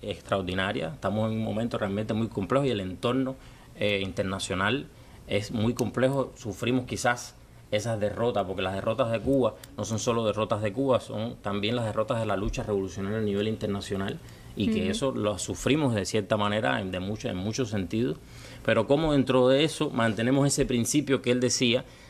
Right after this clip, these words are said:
Speaker 1: de la formación simultánea de la base material y el hombre y la mujer nuevos, ¿no? Cómo resolvemos los problemas materiales, que son muchos,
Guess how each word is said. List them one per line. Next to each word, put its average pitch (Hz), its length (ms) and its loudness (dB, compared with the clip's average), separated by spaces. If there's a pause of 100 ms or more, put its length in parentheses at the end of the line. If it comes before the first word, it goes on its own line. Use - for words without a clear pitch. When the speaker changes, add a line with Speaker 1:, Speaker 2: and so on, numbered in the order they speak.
Speaker 1:
de 110 100 6
la 107 120 4
formación 110 580 2
simultánea 135 920 2 (340)
de 107 220 -2
la 104 140 6
base 131 280 4
material 117 640 2 (180)
y 101 160 -2
el 98 140 2
hombre 113 260 0
y 110 40 -2
la 101 80 -2
mujer 92 260 -8
nuevos, 87 400 -10
¿no? 120 80 -12 (420)
Cómo 135 400 2
resolvemos 107 560 2
los 117 120 2
problemas 107 340 4
materiales, 110 420 2
que 92 140 -8
son 110 220 -4
muchos, 123 560 0